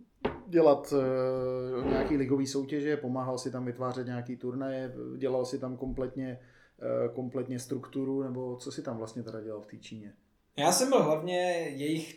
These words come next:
Speaker 2: trenér, jo, protože v Číně a t-, obecně v Asii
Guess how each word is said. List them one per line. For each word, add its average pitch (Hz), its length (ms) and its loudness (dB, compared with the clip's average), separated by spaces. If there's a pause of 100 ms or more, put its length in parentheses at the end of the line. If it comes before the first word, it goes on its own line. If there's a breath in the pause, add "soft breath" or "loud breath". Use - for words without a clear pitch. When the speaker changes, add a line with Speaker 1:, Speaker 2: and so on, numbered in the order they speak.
Speaker 2:
trenér, 117 520 -2
jo, 120 320 -8
protože 139 340 -8
v 165 100 -8
Číně 143 480 -4
a 135 120 -4
t-, - 80 -10
obecně 143 420 -2
v 156 60 -2
Asii 135 640 -6